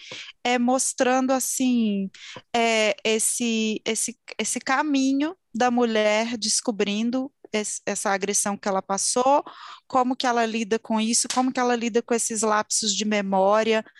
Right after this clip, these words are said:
é, co-, como que ela vai fazendo esse processo de cura,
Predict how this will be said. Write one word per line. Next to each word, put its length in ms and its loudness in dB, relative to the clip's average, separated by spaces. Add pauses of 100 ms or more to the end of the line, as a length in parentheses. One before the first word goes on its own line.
(360)
é, 540 0
co-, 120 -4 (120)
como 280 0
que 160 -2
ela 240 2
vai 320 0
fazendo 440 -2
esse 180 -4
processo 500 -2
de 140 -4
cura, 520 0